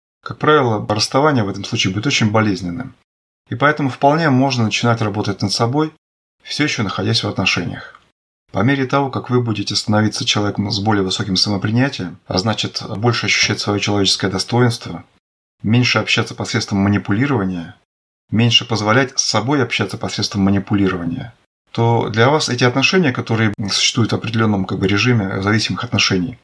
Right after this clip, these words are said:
становятся менее удовлетворяющими.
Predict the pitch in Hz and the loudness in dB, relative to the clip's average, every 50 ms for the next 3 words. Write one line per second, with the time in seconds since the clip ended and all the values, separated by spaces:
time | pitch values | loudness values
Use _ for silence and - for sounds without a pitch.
0 | _ - - 117 113 123 120 117 113 117 - - 117 110 110 107 107 104 104 104 | _ -6 -2 0 2 4 4 2 2 0 -2 0 0 2 2 2 2 2 2 2
1 | 101 101 107 120 127 127 120 110 104 98 95 92 90 90 95 98 101 104 98 101 | 2 2 4 4 4 4 2 2 0 -2 -4 -4 -4 -6 -6 -4 -4 -2 -2 -4
2 | 95 - 107 104 120 131 139 127 117 - - 98 95 90 85 90 | -2 -2 0 2 2 2 2 2 2 0 0 -2 -2 -4 -6 -8